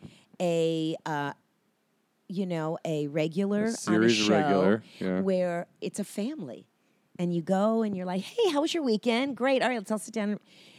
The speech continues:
Speaker 1: And everybody knows you and they know how to write for you and it's great and fun and I get that paycheck and I get a place to go every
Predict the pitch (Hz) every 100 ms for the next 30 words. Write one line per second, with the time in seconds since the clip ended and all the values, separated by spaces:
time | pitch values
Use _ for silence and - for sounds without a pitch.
0 | _ 208 196 190 240 240 226 196 196 -
1 | 202 190 165 - - _ _ 185 165 165
2 | 185 214 160 165 - - 175 170 160 165
3 | 156 147 143 - _ _ _ _ - 165
4 | - - 160 170 170 147 - 175 160 170
5 | 156 143 139 143 - 131 123 _ _ _
6 | _ - 180 180 - 196 165 175 - 147
7 | 147 131 - 175 - 147 113 - 170 170
8 | 175 185 208 _ - - _ 175 165 185
9 | 170